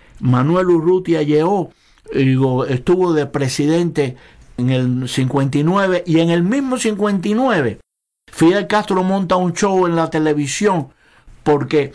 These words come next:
Urrutia aparentemente no se dejaba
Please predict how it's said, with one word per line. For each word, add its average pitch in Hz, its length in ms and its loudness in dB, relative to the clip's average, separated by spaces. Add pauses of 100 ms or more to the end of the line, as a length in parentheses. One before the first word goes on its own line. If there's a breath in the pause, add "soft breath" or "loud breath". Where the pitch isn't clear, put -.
(500 soft breath)
Urrutia 180 640 2
aparentemente 180 880 0
no 180 140 0
se 180 120 0
dejaba 165 500 2